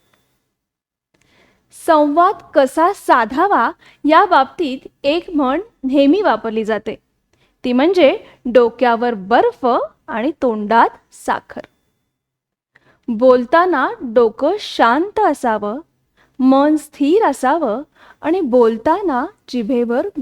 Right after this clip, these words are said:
गोडवा असावा. म्हणजे काय, तर बोलताना समोरच्या व्यक्तीचा मान आणि मन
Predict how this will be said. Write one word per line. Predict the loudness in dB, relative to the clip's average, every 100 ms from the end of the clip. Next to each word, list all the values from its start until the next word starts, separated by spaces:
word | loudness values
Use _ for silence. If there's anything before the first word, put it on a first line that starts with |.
| -6
गोडवा | -2 -2 0 0 0
असावा. | -4 -12 -12 -16 _ _ _ _ _ _ _ _
म्हणजे | 0 4 4 4
काय, | 4 4 2 -6 _ _ _ -2
तर | 0
बोलताना | 2 4 4 2 0 2 2 -2 -4
समोरच्या | -4 -2 0 0 0 0 -2
व्यक्तीचा | 2 0 0 -2 0 2 2
मान | 2 4 4 2 -2 -6 _ _ _
आणि | -4 2 2 4
मन | 4 2